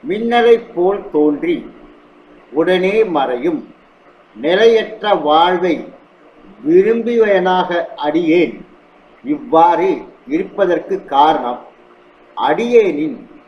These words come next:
வினை பயன்தானோ? பொன்னே, மணியே, செல்வமே, முக்தியாக அருட்பொருளின் அளிப்பவரே, உலகை ஆளும் மாமன்னரே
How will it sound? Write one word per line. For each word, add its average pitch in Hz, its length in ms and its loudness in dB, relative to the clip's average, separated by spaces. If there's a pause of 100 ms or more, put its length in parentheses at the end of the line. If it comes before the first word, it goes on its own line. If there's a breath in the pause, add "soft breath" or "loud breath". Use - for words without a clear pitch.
(280)
வினை 180 360 0
பயன்தானோ? 190 720 0 (1200)
பொன்னே, 151 400 -2 (520)
மணியே, 156 440 0 (600)
செல்வமே, 165 460 2 (480)
முக்தியாக 190 600 0 (120)
அருட்பொருளின் 170 760 -2 (140)
அளிப்பவரே, 156 640 0 (840)
உலகை 190 440 2 (220)
ஆளும் 156 360 2 (440)
மாமன்னரே 143 760 -2